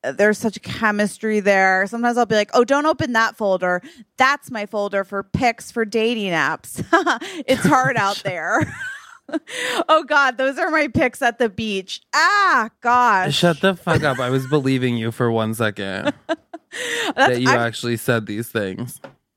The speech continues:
Speaker 1: The dating pic one, no, although that was in the short film. But truly, I have stayed with a genius for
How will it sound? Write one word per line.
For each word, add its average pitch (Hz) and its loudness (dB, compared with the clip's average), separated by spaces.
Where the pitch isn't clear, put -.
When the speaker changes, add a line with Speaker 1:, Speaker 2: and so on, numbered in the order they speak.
Speaker 1:
The 247 4
dating 247 2
pic 285 0
one, 214 2
no, 175 4
although 180 2
that 165 0
was 170 0
in 180 -4
the 175 2
short 170 0
film. 175 4
But 240 2
truly, 226 2
I 214 2
have 311 -2
stayed 220 0
with 220 2
a 214 2
genius 190 0
for 190 0